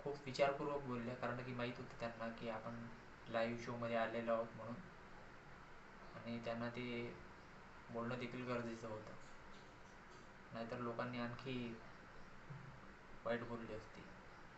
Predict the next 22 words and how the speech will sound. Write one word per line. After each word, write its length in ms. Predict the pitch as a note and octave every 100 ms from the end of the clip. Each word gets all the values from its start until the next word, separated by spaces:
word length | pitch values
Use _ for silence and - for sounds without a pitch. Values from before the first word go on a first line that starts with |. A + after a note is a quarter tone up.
| -
त्यांना 220 | A#2 A#2+
या 80 | B2
गोष्टीची 400 | A#2+ A#2 B2 A#2+
जाणीव 240 | A#2 A2+
होती 200 | A#2 A#2
म्हणून 220 | A#2+ B2 B2
ते 240 | C3 G#2 - - - - - -
विचारपूर्वकच 800 | B2 B2+ - C3 B2 A#2+ A#2+ B2
जरा 160 | A#2
बोलले. 360 | A2 G#2+ G#2 F#2+ - - - - - - - - - - - - - - - - - - -
मित्रांनो, 420 | B2+ C3+ C#3+ C#3
तसंही 280 | C3+ C3 C3+
चूकला 380 | C3+ C3 B2+ B2+
चूक 240 | - B2+
आणि 120 | B2+
बरोबरला 520 | B2 A#2+ A#2+ A#2+ A#2 A#2
बरोबर 380 | A#2 A#2 A#2
म्हणायची 400 | A#2 A#2 A#2 A#2
आपल्यामध्ये 560 | A#2 A2 A2+ A2+ A#2 A#2
ऐपत 360 | A2+ - - - - - - -
हवीच 260 | A2+ A2+
हवी. 240 | A2 A2